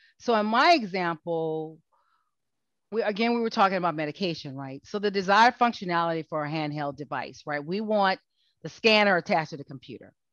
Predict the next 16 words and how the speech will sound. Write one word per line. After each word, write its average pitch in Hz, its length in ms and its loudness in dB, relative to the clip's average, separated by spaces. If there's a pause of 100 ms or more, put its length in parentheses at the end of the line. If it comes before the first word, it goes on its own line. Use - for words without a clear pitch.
(120)
on 220 300 4
wheels, 156 420 0
so - 100 -10
we 196 100 -10
can 160 140 -8
scan 175 480 -2
it, 139 240 -6 (460)
you 180 80 -2
know, 143 160 0
scan 175 580 -2 (460)
the 175 100 -6
system, 147 540 -4
not 165 240 0
the 151 80 -6
bedside. 131 560 -6
So 160 240 -2